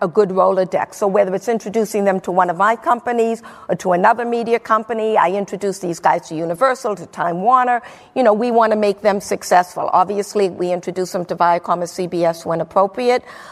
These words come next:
but, you know, that's part of what we bring to the table, understanding what's their exit strategy, who are the companies they should be working with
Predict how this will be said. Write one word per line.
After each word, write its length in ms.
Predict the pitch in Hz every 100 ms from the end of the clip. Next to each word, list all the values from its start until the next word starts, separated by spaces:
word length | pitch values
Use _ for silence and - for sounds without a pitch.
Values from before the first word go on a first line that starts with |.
| -
but, 260 | 220 196 254
you 60 |
know, 120 | 311 226
that's 220 | 240 -
part 200 | 277 240
of 100 | 220
what 160 | 233
we 80 | 226
bring 260 | 196 226 220
to 100 | 220
the 100 | 208
table, 480 | - 233 233 170 165 208
understanding 800 | 214 226 208 - 226 190 175 175
what's 220 | 202 -
their 180 | 220 196
exit 380 | 208 - -
strategy, 580 | - - 156 156 - 151 -
who 120 | 220
are 60 | 220
the 60 |
companies 560 | 220 202 202 190 185 180
they 120 | 180
should 240 | - 180
be 120 | 185 180
working 420 | 185 185 175 151
with 180 | -